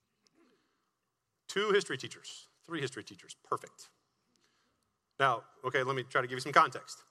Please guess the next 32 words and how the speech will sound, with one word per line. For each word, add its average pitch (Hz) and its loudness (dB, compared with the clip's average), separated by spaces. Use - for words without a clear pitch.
Um, 113 2
you 139 -4
went 196 2
to - 0
fifth - 2
grade, 160 4
y-, 147 -16
you 151 -2
took 208 4
social 202 2
studies. 139 0
His 160 0
name 165 4
was 120 -2
Thomas. 180 6
Oh, 277 12
all 208 10
of 220 6
a 202 6
sudden 233 8
half 240 8
the 285 -10
church 320 6
knows. 175 4
But 190 6
what's 190 10
the 220 4
difference? - 2
I 139 6
gave 226 6
you 202 2
something 175 2